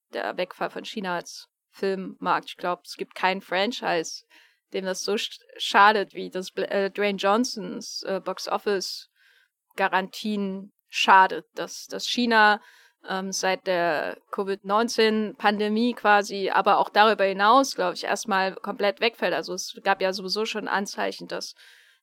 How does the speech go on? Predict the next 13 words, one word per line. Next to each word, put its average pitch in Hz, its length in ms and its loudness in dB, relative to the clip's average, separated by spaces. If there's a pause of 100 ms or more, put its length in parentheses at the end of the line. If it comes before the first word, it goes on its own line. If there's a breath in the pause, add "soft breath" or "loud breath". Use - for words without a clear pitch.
(100)
dass 180 200 -8
sie 190 220 -6
weniger 196 380 -2
Hollywood, 196 560 -4
äh, 190 160 -2
Filme 190 580 -6 (160)
reinlassen, 185 560 -2
bevor 185 240 -10
das - 160 -12
alles 196 260 -8
passiert 202 460 -8
ist. - 220 -16 (580)
Und 185 880 -6